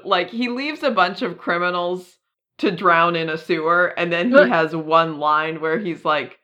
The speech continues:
Speaker 1: "Well, I'll call the police, and maybe they'll come fish the criminals out of the sewer." Um, <laughs> but it's like, I saw someone being like,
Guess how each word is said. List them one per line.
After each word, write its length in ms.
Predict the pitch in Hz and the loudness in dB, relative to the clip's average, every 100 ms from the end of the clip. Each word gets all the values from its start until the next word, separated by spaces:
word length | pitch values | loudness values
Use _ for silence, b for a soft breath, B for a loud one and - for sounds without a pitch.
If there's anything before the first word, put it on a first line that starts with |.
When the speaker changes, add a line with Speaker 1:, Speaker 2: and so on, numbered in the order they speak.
| _ _ - | _ _ -2
Speaker 1:
"Well, 220 | 214 233 | 4 6
I'll 200 | 233 247 | 6 2
call 320 | - 277 262 | 0 -2 -2
the 100 | 233 | -4
police, 540 | 240 226 190 185 180 - | -6 -8 -8 -8 -12 -8
and 240 | 180 180 | -8 -6
maybe 360 | 175 185 185 185 | -6 -6 -6 -6
they'll 240 | 175 165 | -4 -6
come 320 | 165 240 160 160 | -6 -8 -8 -8
fish 300 | 170 160 - | -8 -8 -10
the 80 | 160 | -12
criminals 540 | - 156 147 147 147 | -8 -10 -10 -12 -6
out 240 | 139 131 123 | -4 -4 -8
of 120 | 127 | -16
the 80 | 151 | -16
sewer." 540 | 180 156 135 131 139 B B 233 _ - | -10 -8 -6 -8 -10 B B -20 _ 0
Um, 640 | 190 175 165 160 156 254 B B _ _ _ | 2 2 2 -2 -8 -14 B B _ _ _
<laughs> 500 | - - 523 - 277 | -16 -6 -6 -6 -2
but 180 | 262 233 | 0 0
it's 160 | 226 | -2
like, 200 | 226 214 | -4 -2
I 180 | - 220 | 0 0
saw 240 | 285 214 | 2 0
someone 380 | 311 214 208 196 | 0 -6 -8 -8
being 260 | 190 196 185 | -10 -10 -8
like, 300 | 180 180 | -8 -10